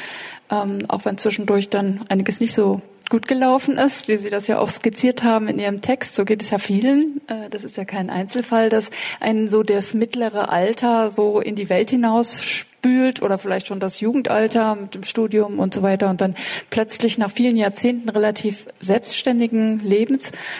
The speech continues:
kommt man dann wieder zusammen und spürt, okay, jetzt, äh, jetzt haben wir eine große Aufgabe gemeinsam vor uns. Und, äh, das, klar ist das, ähm, kein schriftlicher Vertrag, aber schon auch natürlich eine Verpflichtung, den,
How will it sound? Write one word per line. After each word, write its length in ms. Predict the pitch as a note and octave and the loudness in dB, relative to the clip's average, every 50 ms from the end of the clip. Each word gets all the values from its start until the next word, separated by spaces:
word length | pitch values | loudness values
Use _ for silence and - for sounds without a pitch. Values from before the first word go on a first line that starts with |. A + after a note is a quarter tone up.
| - - | -10 -6
kommt 260 | - - G#3 A3 G#3+ | -4 -4 -2 -2 0
man 140 | B3 A#3+ G#3+ | -2 -2 -2
dann 140 | G#3+ G#3+ G#3+ | -2 -4 -4
wieder 260 | A3 A3 A#3 A3 G#3+ | -2 0 0 0 0
zusammen 680 | - - G#3+ G3+ F#3+ F#3+ F3 F3 F3 E3+ E3 E3+ E3 - | -2 -2 -2 0 0 2 2 2 0 0 -2 -2 -4 -2
und 380 | - - F#3 F3+ F#3 - - - - - - - - - - - | 0 0 2 2 0 -2 -4 -10 -14 -14 -14 -16 -16 -18 -14 -10
spürt, 560 | - - - - A3 G#3+ G#3+ G#3+ G#3+ - - | -10 -8 -4 0 2 2 2 2 0 -2 -2
okay, 360 | G#3+ G#3 - - A3+ G#3 F#3+ | -4 -4 -2 0 2 2 4
jetzt, 560 | F3+ F3 F#3 F#3 F#3 - - - - - - - | 4 2 2 0 0 -2 -2 -2 -2 -4 -2 -2
äh, 420 | G3+ G3 G3 G3 G3 G3 G3 - - - - - - - - - - - - - - - - A3+ | 0 2 2 2 2 2 0 -2 -4 -6 -8 -6 -6 -6 -8 -10 -14 -14 -12 -10 -10 -8 -4 0
jetzt 340 | A3+ A3+ G#3 G#3 - - A#3 | 0 0 0 0 -2 -2 0
haben 120 | A3 A3 | 0 2
wir 40 | A3 | 2
eine 120 | G#3+ G#3 | 0 0
große 340 | G3+ - G#3+ G#3+ G#3 A#3 - | 0 0 0 2 2 2 0
Aufgabe 400 | - F#3+ - - F#3+ E3+ E3 E3+ | 0 0 0 0 0 2 2 2
gemeinsam 460 | F3 F3+ E3+ E3+ F3 E3+ F3+ F3 F3 | 2 2 2 2 2 2 2 0 -2
vor 280 | - - F3 E3 - - | 0 0 0 0 0 0
uns. 300 | - F3 E3+ - - - | -2 -4 -4 -4 -4 -4
Und, 500 | - F#3 F#3 F3+ F3+ F3+ F3+ F3+ - - | 0 0 2 2 2 2 0 -2 -2 -2
äh, 320 | - G3 F#3+ F#3 F#3 F#3 | 0 2 2 2 2 2
das, 180 | F3+ F#3 F#3 - - - - - | 2 0 -2 -4 -6 -12 -12 -8
klar 300 | - - C#4 A#3+ - - | -4 -4 -2 -2 -2 0
ist 160 | - - - | 0 0 0
das, 280 | - F#3+ G3 - - - - - - - - - - - _ - - | 0 0 0 -2 -4 -4 -8 -12 -14 -14 -14 -16 -18 -14 _ -4 -2
ähm, 300 | G3+ F#3 F3+ F3+ F3+ F#3+ | 0 0 0 0 -2 -4
kein 340 | - - - F#3 F3+ F3 F3 | -4 -2 0 2 2 2 2
schriftlicher 480 | F3+ - - A3+ - - G#3 G3 G#3+ G#3 | 0 -2 -2 -2 -2 -2 -2 0 0 0
Vertrag, 440 | G#3 G#3 G#3 - - G#3 G#3 G#3 G#3+ | 0 -2 -2 0 0 0 0 2 0
aber 180 | G3+ G3 F#3+ | 0 2 0
schon 240 | F#3+ - A3+ G#3+ G#3 | 0 0 -2 -2 -2
auch 140 | G#3 F#3+ F#3 | -2 -4 -2
natürlich 400 | G3+ G3 G3+ G#3 G3 F#3+ - G#3 | -2 -2 2 2 0 0 0 0
eine 240 | G3+ F#3+ F#3+ G3+ G3+ | 0 2 0 0 -2
Verpflichtung, 600 | - - G#3 G#3 - B3 A3+ - - E3+ E3+ F#3 | -2 -4 -2 0 0 0 0 0 0 0 0 2
den, 200 | D#3 D#3 D#3+ | 2 0 0